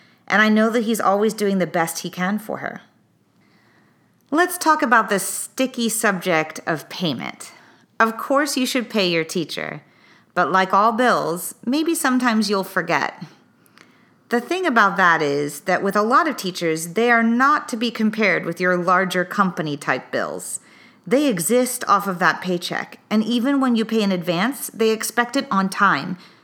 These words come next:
the way you expect your paycheck too. These days, you have the choice to set it up automatically, and for many teachers, this can be ideal. I suggest to parents to make this as easy as possible on yourselves, because missing payments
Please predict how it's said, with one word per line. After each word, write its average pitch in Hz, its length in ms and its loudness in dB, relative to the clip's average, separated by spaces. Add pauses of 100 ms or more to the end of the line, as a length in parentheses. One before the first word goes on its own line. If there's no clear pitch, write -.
(100)
the 214 100 2
way 220 120 4
you 240 320 2
expect - 440 -2
your 180 80 0
paycheck 196 560 -4
too. 190 400 -4 (1000)
These 277 260 0
days, 196 280 2
you 214 100 0
have 214 200 2
the 208 80 -4
choice 220 300 -2
to 214 100 -6
set 202 240 -2
it 185 80 0
up 175 180 0
automatically, 175 840 0
and 196 160 -4
for 214 120 0
many 208 280 2
teachers, 170 580 -4
this 180 260 -4
can 175 160 -6
be 156 160 -4
ideal. 135 640 -4 (960)
I 214 160 4
suggest 247 420 -2
to 226 80 -2
parents 196 340 0
to 202 100 -4
make 190 200 0
this 185 200 -6
as 180 280 -4
easy 208 300 -2
as 196 100 -2
possible 175 480 0
on 143 160 -2
yourselves, 131 600 -4
because 202 420 -2
missing 262 400 0
payments 202 500 0